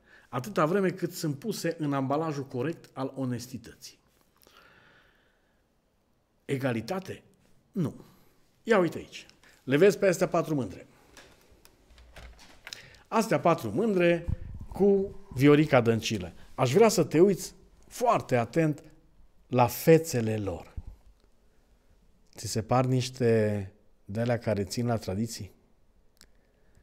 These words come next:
Sau niște cocoane care vor să placă pulimii, luându-și niște țoale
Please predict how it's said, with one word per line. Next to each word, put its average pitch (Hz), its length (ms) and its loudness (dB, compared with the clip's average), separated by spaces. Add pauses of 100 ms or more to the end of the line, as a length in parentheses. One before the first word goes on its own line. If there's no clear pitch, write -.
(160)
Sau 127 240 4
niște 113 360 0 (160)
cocoane 101 880 0 (520)
care 110 260 2
vor 113 220 2
să 127 180 -2
placă 101 600 -2 (680)
pulimii, 104 640 -2 (380)
luându-și 180 520 8
niște 147 320 4
țoale 104 680 2